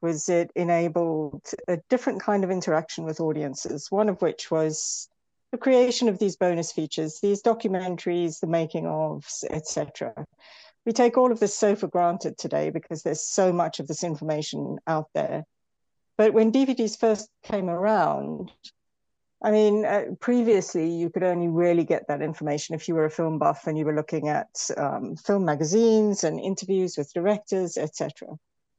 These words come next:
So it opened up almost a new kind of documentary making. And one of the things that interested me was just the way these extra features, particularly the making ofs,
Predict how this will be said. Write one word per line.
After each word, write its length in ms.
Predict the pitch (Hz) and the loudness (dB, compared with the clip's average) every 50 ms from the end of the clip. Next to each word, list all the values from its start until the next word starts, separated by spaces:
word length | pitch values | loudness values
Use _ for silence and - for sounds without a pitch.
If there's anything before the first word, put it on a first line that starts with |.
| _ _ _ _ _ _ _ - | _ _ _ _ _ _ _ -4
So 360 | - - 254 247 254 262 254 233 | 2 6 6 8 8 6 4 0
it 300 | - 226 226 240 269 320 320 302 - _ - | -2 -2 0 2 4 4 4 2 2 _ -2
opened 480 | 359 370 _ _ - - 415 381 330 | -2 -2 _ _ -2 0 0 2 2
up 160 | 330 302 285 - - | 0 0 0 -2 -2
almost 500 | 233 247 247 262 247 240 233 233 - - | 0 2 2 2 2 2 0 -2 -2 -2
a 80 | 226 | 0
new 240 | 214 220 233 226 220 | 2 2 2 2 0
kind 460 | 220 - - 226 220 214 208 208 190 | -2 -2 0 0 2 2 2 2 0
of 100 | 196 180 - | 0 -2 -2
documentary 1120 | - 185 180 - - 190 175 175 175 175 165 - 175 156 156 156 151 151 151 151 156 160 160 - _ _ _ _ _ _ - | -2 -4 -2 -2 -2 -2 0 0 0 -2 -2 0 0 2 2 2 0 -2 -4 -4 -6 -6 -8 -12 _ _ _ _ _ _ -4
making. 600 | 165 156 160 156 156 - - 175 - 135 - 156 - _ _ - | 0 2 2 2 2 0 -4 -8 -8 -8 -10 -12 -16 _ _ -2
And 240 | 202 202 202 208 - - - | 0 0 0 0 -2 -6 -10
one 300 | - 190 202 226 240 262 | -2 2 2 4 4 2
of 100 | 254 - | 0 -2
the 80 | 208 | -6
things 280 | 202 - - 202 196 - | -6 -6 -4 -4 -2 -2
that 120 | 208 - - | -2 -2 -2
interested 600 | 247 277 302 - - 247 - - - 170 160 165 | -2 -2 -2 -2 -4 -6 -6 -4 -6 -6 -4 -4
me 320 | 156 160 151 151 160 175 | -4 -4 -4 -4 -4 -4
was 200 | 180 196 190 - | -4 -4 -4 -4
just 280 | - 254 240 240 - - | -6 -8 -8 -6 -2 -2
the 80 | 226 | 0
way 420 | 196 185 202 202 208 214 226 220 208 | 2 2 4 4 6 6 4 4 2
these 640 | 180 190 190 185 190 190 180 - - - - - - - | 0 0 0 0 -2 -2 -4 -4 -6 -10 -10 -8 -4 -4
extra 320 | 175 165 - - - 160 | -4 -4 -4 -6 -8 -6
features, 640 | - - 165 156 - - 160 160 156 - - - - _ _ _ _ _ _ - | -4 -4 -6 -4 -4 -6 -6 -6 -6 -8 -10 -12 -12 _ _ _ _ _ _ -6
particularly 560 | 254 - - 277 - - 254 240 226 214 202 | -4 -2 -2 -2 0 2 4 4 4 4 2
the 80 | 180 | 2
making 340 | 175 180 180 180 - - 180 | 2 0 0 0 0 -2 0
ofs, 540 | 170 170 165 190 226 220 - - - - | 2 2 2 2 0 -2 -6 -10 -8 -10